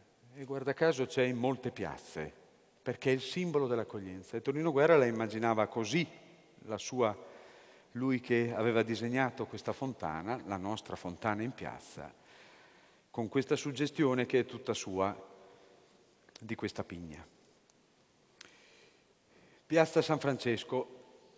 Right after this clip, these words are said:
e la scuola Pascucci in questa suggestione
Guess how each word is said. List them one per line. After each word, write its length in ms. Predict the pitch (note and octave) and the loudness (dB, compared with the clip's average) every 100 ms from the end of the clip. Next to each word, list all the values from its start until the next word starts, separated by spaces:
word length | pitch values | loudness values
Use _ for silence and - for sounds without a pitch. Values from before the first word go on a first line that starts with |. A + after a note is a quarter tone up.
| - | 2
e 320 | C3 B2 A#2 - - - - - - - - _ _ _ _ _ _ _ _ _ _ _ _ _ _ _ _ _ _ C3+ | 6 6 4 -4 -18 -20 -20 -20 -20 -20 -20 _ _ _ _ _ _ _ _ _ _ _ _ _ _ _ _ _ _ -6
la 220 | D#3 F3 | 2 2
scuola 500 | - - F#3+ G#3 E3+ | 2 4 6 10 8
Pascucci 880 | - D3 - - D3+ - - A#2+ B2 - - - - - _ _ _ _ - - _ _ _ _ - | 6 2 0 -4 -4 -4 -4 -2 -4 -6 -18 -20 -20 -20 _ _ _ _ -20 -20 _ _ _ _ -6
in 200 | B2+ A#2+ | -6 0
questa 380 | C#3+ C3+ C3 - | 0 2 0 -2
suggestione 1400 | - - G3 B2+ G#2+ B2 - - A2+ G#2 G2+ G#2+ A2+ A2 | -4 0 0 0 0 -2 -2 -6 -4 -4 -6 -4 -4 -6